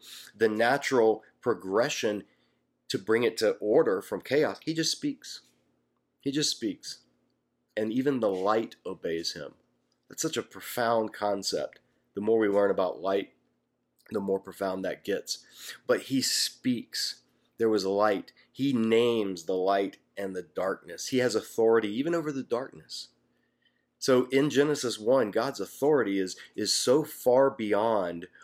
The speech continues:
what Israel's neighbors were used to hearing about in their gods. No battle. He just speaks. He's sovereign. God says, verse six, "Let there be an expanse in the water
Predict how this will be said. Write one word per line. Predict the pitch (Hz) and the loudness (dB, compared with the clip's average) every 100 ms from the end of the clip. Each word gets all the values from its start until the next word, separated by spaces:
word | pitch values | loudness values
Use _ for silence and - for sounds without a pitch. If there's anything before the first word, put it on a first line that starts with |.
| _ | _
what | 107 110 - | 2 2 2
Israel's | 113 107 117 95 | -4 -2 -2 -2
neighbors | 98 104 113 107 98 87 | -2 0 0 0 -4 -2
were | 95 | -6
used | 95 101 - | -6 -6 -6
to | 92 | -10
hearing | - 113 113 98 | -10 -4 -2 -2
about | 85 82 82 - | -4 -4 -6 -6
in | 95 92 | -10 -8
their | 98 101 | -2 -2
gods. | 87 82 - - - - _ _ _ _ _ _ _ 110 | -4 -8 -12 -14 -16 -18 _ _ _ _ _ _ _ 0
No | 139 | 0
battle. | 135 113 117 - - _ _ - | 2 2 2 -2 -8 _ _ -14
He | |
just | 139 147 - | -8 -6 -6
speaks. | - 113 - - - _ _ _ _ _ _ - | -6 -8 -8 -14 -16 _ _ _ _ _ _ -16
He's | 107 | -10
sovereign. | - 120 101 95 80 69 _ _ _ - - _ - - _ _ _ _ 120 | -6 -2 -2 -4 -10 -16 _ _ _ -20 -20 _ -20 -20 _ _ _ _ 2
God | 139 135 - | 4 4 4
says, | 139 120 101 | 6 4 4
verse | 117 110 - | 0 2 0
six, | - 120 - - - - _ _ - - _ - | 2 2 2 -6 -10 -12 _ _ -20 -20 _ -20
"Let | - 131 131 | 2 2 4
there | 123 | 2
be | 127 117 | 4 4
an | |
expanse | 101 - - - 117 101 82 - 104 | 2 -2 -6 -2 0 0 -2 -6 -4
in | |
the | 92 | -2
water | 95 98 92 80 | 0 2 0 -4